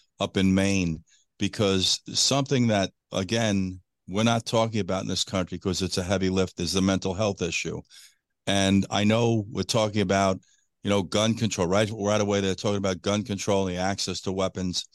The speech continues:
I find it incredibly interesting that no one seems to have the wherewithal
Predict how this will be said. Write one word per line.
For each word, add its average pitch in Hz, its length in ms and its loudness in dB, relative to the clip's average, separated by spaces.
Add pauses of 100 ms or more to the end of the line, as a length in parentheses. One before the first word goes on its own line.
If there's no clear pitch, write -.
(480)
I - 120 0
find 139 320 2
it 131 80 4
incredibly 123 580 0
interesting 90 880 -4 (160)
that 95 140 -2
no 95 240 2
one 117 280 4
seems 104 340 2
to 101 80 -2
have 98 220 0
the 90 80 -2
wherewithal 95 760 2